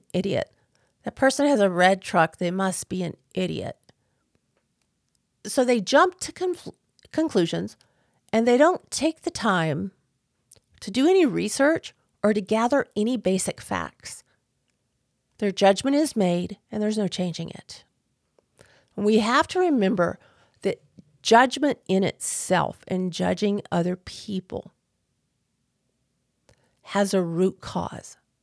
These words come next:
And that root cause is keeping the judgers busy and distracted so they don't have to look at their own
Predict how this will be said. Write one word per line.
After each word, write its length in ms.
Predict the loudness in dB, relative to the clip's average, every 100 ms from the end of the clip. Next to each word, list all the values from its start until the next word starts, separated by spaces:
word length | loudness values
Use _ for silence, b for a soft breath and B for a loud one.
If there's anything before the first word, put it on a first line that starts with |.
| _ _ _ _ -4
And 220 | 0 2
that 300 | 2 2 -2
root 380 | -6 -2 -2 -4 _
cause 640 | -14 -8 -4 -2 -4 -6 -14 -6
is 400 | -2 -2 -4 -8 _ _
keeping 680 | -18 -6 -4 -2 -2 0 0
the 100 | -2
judgers 720 | -4 0 0 0 -2 -2 -8 _ _ -2
busy 640 | 2 2 0 -6 -10 -16 _ _ _ _ _ -4
and 160 | 0
distracted 920 | 2 0 -2 -2 0 0 -6 -12 -12 -14 _ _ _ _ _ _ _ _ _ _ _ _ _ -18
so 240 | 0 2
they 180 | 4 4
don't 180 | 4 2
have 220 | 0 -2
to 100 | -2
look 200 | 0 0
at 100 | -2
their 200 | -4 -6 -8 _ _ _ _ _ _ _ _
own 500 | 2 4 2 0 -2